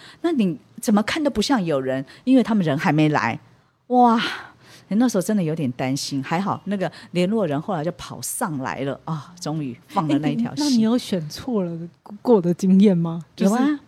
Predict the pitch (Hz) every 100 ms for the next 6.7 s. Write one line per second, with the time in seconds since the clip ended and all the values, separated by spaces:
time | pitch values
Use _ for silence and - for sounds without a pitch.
0 | _ _ _ _ 320 233 202 190 302 294
1 | 247 - - _ 254 254 302 - - -
2 | - 233 - 285 247 214 175 190 233 196
3 | 254 240 196 - 208 233 - 208 208 214
4 | 196 190 170 165 _ - - 226 240 202
5 | 196 190 202 196 - 214 - - 185 -
6 | - - 285 269 254 233 254